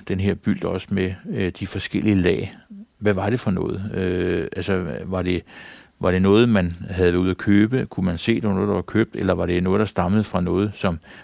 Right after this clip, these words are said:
vi måske kunne finde resten af et eller andet sted? I det her tilfælde, så var det sådan en hvid, øh,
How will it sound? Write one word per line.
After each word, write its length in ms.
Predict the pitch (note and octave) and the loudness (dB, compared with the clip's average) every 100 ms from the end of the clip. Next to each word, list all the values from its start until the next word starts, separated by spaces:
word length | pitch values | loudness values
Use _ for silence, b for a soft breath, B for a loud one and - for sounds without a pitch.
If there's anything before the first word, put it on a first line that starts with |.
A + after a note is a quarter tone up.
| B | B
vi 80 | F2+ | -2
måske 380 | F2 - G#2 G#2+ | -2 -2 -4 -2
kunne 160 | G2 | -6
finde 220 | - G2 | -2 -2
resten 440 | F#2 F2 - - F#2+ | 0 -2 -2 -2 0
af 180 | F2 F2+ | 0 -2
et 60 | F#2+ | -4
eller 160 | F#2 | -2
andet 140 | E2+ F2 | -4 -6
sted? 220 | - F2 - B B B B B B | -8 -10 -12 B B B B B B
I 80 | - | 0
det 40 | A2+ | 2
her 80 | |
tilfælde, 540 | B2+ A2+ A#2 A2 G2+ F2+ | 4 6 4 4 2 2
så 200 | - G#2+ | 2 4
var 120 | G#2 | 4
det 120 | F2 | 2
sådan 160 | G2+ G2+ | 2 4
en 80 | F#2 | 4
hvid, 200 | G2+ - - | 2 0 -6
øh, 200 | F2 F2 | -4 -4